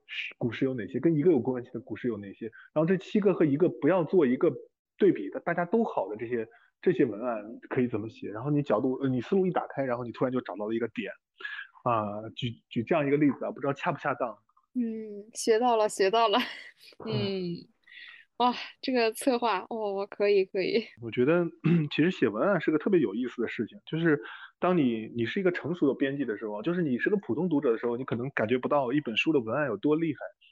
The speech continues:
Speaker 1: 但是当你成为一个成熟的编辑的时候，
Speaker 2: 嗯。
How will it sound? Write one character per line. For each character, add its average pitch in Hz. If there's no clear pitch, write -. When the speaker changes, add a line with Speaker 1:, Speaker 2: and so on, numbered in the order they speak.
Speaker 1:
但 175
是 160
当 165
你 143
成 120
为 143
一 156
个 151
成 135
熟 135
的 120
编 143
辑 139
的 110
时 -
候， 104
Speaker 2:
嗯。 -